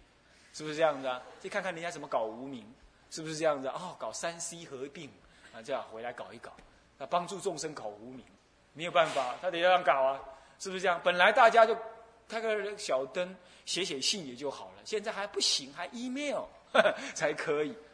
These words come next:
没有办法，他得要卖给老板，一天还得卖八个小时，不够，还得要卖到国外去，卖怎么样？三天五天的，没办法，做总管的人就得要这样。在世间人，这叫做什么呢？这叫有成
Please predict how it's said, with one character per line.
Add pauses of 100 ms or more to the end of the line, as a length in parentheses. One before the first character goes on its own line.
没
有
办
法， (500)
他
得
要
卖
给
老
板， (1040)
一
天
还
得
卖
八
个
小
时， (140)
不 (100)
够， (240)
还
得
要
卖
到
国
外
去， (520)
卖
怎
么
样？
三
天
五
天 (100)
的， (160)
没
办
法， (160)
做
总
管
的
人 (140)
就
得
要
这
样。 (300)
在
世
间
人，
这
叫
做
什
么
呢？ (440)
这
叫
有
成